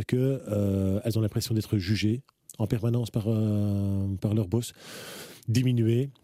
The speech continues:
ou bien tout simplement, euh, quand ils viennent avec des problèmes, ou bien qu'ils recherchent des solutions, le problème est esquivé. Et on repart du travail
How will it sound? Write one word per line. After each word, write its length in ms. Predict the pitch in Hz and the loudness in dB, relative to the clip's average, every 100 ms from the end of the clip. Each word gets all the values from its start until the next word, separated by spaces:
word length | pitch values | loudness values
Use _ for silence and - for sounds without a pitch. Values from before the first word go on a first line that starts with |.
| _ _ _ _ _ 131 | _ _ _ _ _ 0
ou 60 | |
bien 120 | 135 | 0
tout 120 | 151 143 | 0 0
simplement, 640 | 143 117 139 165 165 - | 0 2 2 2 2 2
euh, 480 | 120 117 113 113 113 | 2 4 4 4 2
quand 220 | 107 123 | 0 -2
ils 80 | 117 | -4
viennent 260 | 101 156 143 | 0 2 2
avec 140 | 127 | 2
des 80 | 120 | 0
problèmes, 560 | - 104 147 214 196 - | 0 0 2 0 -6 -4
ou 80 | 120 | -2
bien 340 | 107 113 113 107 | 2 2 2 0
qu'ils 260 | - 98 | -2 -2
recherchent 300 | 101 117 156 | 0 2 2
des 40 | 131 | 2
solutions, 560 | - 117 - 135 190 - - - - - - _ _ _ - | 0 -2 0 0 0 -6 -20 -20 -20 -20 -20 _ _ _ -2
le 100 | 131 | 0
problème 260 | 123 135 | 2 0
est 120 | 131 - | 0 -4
esquivé. 400 | - 120 98 95 _ _ _ _ _ _ _ - - | -2 0 0 -4 _ _ _ _ _ _ _ -16 -4
Et 300 | - 160 180 - _ _ | 2 2 0 -8 _ _
on 100 | 180 | 0
repart 280 | 160 160 151 | 0 0 0
du 100 | 127 | 0
travail 420 | - 107 117 151 | -2 0 0 -2